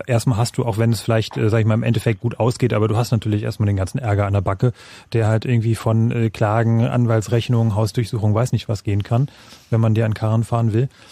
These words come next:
Und insofern würde ich mir das schon überlegen, ob du das als Privatperson machen willst oder ob du dir vielleicht irgendeinen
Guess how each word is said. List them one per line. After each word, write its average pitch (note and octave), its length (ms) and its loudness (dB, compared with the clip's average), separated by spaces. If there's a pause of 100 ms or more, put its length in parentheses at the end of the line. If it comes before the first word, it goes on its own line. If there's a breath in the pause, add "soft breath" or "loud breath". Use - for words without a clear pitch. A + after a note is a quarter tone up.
(140)
Und A2+ 160 2
insofern A2+ 440 0
würde A#2 100 0
ich G2 80 0
mir A2+ 100 2
das A2 100 0
schon A#2 220 0
überlegen, G#2+ 320 2
ob G#2 120 -6
du G#2 80 -6
das F#2 100 -6
als G#2+ 140 -6
Privatperson A2 840 0
machen A2 280 -2
willst A2 280 0
oder A2 160 0
ob A2+ 120 -6
du A2 100 -6
dir G#2 160 0
vielleicht G#2 360 -4
irgendeinen G2 340 -2